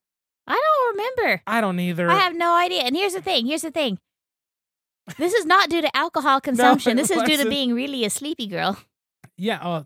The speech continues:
Speaker 2: I mean, of course. I, I wish I knew exactly when we played that. I wish I had timestamps.
Speaker 1: I have, like, a vague memory of it.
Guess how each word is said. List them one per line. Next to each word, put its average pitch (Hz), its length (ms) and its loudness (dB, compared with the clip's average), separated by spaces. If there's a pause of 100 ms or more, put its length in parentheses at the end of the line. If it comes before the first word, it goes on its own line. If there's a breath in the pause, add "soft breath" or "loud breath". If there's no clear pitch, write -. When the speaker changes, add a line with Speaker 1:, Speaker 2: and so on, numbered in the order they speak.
Speaker 2:
I 175 60 -10
mean, 170 240 -6
of 151 160 -14
course. 262 360 -6
I, 170 140 -8
I 156 100 -8
wish 196 180 -4
I 196 60 -6
knew 170 160 -4
exactly 156 360 -6
when 147 140 -10
we 135 120 -10
played 147 280 -10
that. 123 180 -14
I 139 40 -16
wish 151 160 -10
I 156 40 -12
had 143 200 -14
timestamps. 127 480 -16
Speaker 1:
I 254 80 -4
have, 359 220 2
like, 359 180 0
a 269 100 -2
vague 254 400 -2
memory 226 500 -2
of 269 160 -4
it. 302 140 -4